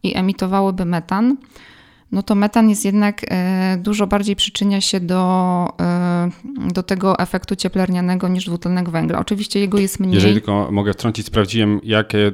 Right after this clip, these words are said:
Speaker 2: duże to są, e, skala tych emisji metanu i na przykład w Stanach Zjednoczonych, mm, emisje,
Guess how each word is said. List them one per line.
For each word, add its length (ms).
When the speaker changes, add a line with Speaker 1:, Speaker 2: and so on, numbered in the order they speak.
Speaker 2:
duże 300
to 100
są, 280
e, 640
skala 400
tych 180
emisji 500
metanu 420
i 60
na 100
przykład 340
w 360
Stanach 320
Zjednoczonych, 680
mm, 440
emisje, 720